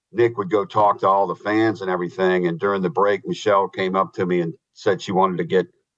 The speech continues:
a margarita. So I went to, for my wallet, and I didn't have it. And Nick goes, "Oh, I got money." <laughs> And I said, "Yeah, I, I, we all know you have money, Nick." So Nick gave me a twenty dollar bill. So, I mean, you know,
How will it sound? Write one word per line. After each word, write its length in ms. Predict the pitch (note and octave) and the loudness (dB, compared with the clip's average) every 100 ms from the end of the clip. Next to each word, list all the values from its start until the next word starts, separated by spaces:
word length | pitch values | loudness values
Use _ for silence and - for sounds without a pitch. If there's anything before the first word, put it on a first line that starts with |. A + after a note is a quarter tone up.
| _ F#2+ | _ -2
a 40 | |
margarita. 640 | F#2 G2 F#2 G2+ D3 G2 | 2 2 2 2 0 0
So 180 | E2 F#2 | -2 0
I 40 | |
went 240 | F2 G#2+ - | 2 0 -2
to, 120 | A#2+ - _ _ - - | -10 -16 _ _ -20 -10
for 100 | G#2 | -2
my 120 | F#2+ | 0
wallet, 500 | F#2 A#2 - A#2+ G#2 - _ _ _ _ _ | 2 4 4 4 0 -4 _ _ _ _ _
and 140 | G#2 | -2
I 60 | A2 | 2
didn't 240 | A2+ G2+ | 2 -2
have 300 | F2+ C3+ C#3 | -4 -2 -2
it. 140 | G2 E2 _ - | -2 -8 _ -10
And 140 | F#2+ | -2
Nick 200 | G#2 B2 | 0 0
goes, 420 | B2 G2+ F#2+ F2 - _ _ _ _ _ _ | 0 0 0 -4 -12 _ _ _ _ _ _
"Oh, 160 | F#3 - | 2 4
I 140 | E3+ | 2
got 200 | E3 F2+ | 2 0
money." 400 | F#2+ F#2+ A2+ A#2 | 0 2 2 0
<laughs> 40 | - - _ _ _ _ _ _ | -8 -20 _ _ _ _ _ _
And 160 | D#3+ C#3+ - | -2 -2 -2
I 120 | F3 D#3 - | -4 -2 2
said, 160 | C#3+ C#3 | 2 4
"Yeah, 200 | F3 C3+ | 4 4
I, 360 | D#3 - A#2 A#2 | 2 2 2 4
I, 40 | |
we 160 | - F#3 | 4 4
all 180 | F3 D#3 | 4 4
know 200 | D#3+ C#3 | 4 2
you 180 | C3 C3 | 0 0
have 160 | A2 | 0
money, 300 | A2+ B2+ A#2+ | 0 0 0
Nick." 280 | G2+ A2+ A2+ - _ _ | 0 -2 -2 -8 _ _
So 160 | D#3+ | -2
Nick 260 | D3+ F3+ F#3 | 2 2 2
gave 160 | D3+ C3+ | 2 2
me 100 | C#3 | 2
a 60 | |
twenty 260 | B2+ C#3+ C3+ | 0 0 2
dollar 220 | C3+ C3+ | 2 2
bill. 320 | C3 F3 - _ _ _ _ _ _ | 2 -2 -4 _ _ _ _ _ _
So, 120 | B2 A#2 | 0 2
I 80 | |
mean, 240 | A2+ A#2 A2 | 4 2 2
you 100 | A2+ | 0
know, 180 | - | -2